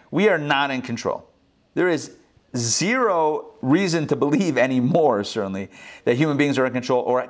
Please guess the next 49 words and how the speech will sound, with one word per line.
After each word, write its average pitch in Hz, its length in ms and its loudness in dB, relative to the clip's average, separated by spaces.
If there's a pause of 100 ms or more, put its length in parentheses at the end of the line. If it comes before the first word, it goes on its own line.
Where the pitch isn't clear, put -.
or 131 140 2
can 143 640 -4 (320)
control 131 400 0
things 120 340 -2
or 120 140 0
know 127 200 2
what's 117 180 -2
gonna 107 160 0
happen 110 320 -2
tomorrow. 92 440 -4 (320)
There's 175 180 0
no 220 120 4
way. 156 160 0 (580)
So 190 140 2
which 190 180 0
means 196 220 -2
that 185 220 0
our 226 300 2
calculations 185 680 -2
of, 101 220 0 (200)
"If - 220 -6
I 196 300 4
give, 160 420 0
I'm 135 120 -2
gonna 131 140 -2
have 131 240 -2
less, 160 320 0
therefore 160 260 0
I'm 143 60 -10
gonna 143 140 0
hold 143 180 0
on 151 200 0
to 113 100 -4
it." - 260 -4 (1080)
How - 160 6
do 294 80 4
you 320 140 4
know? 359 420 4
None 277 400 0
of 339 200 -4
that 285 400 0
is, 285 240 -2
is 269 260 -4
certain. 294 480 -2 (320)
None 330 440 0
of 330 100 -4
that 240 180 0
is 151 100 -6
certain. 85 380 -6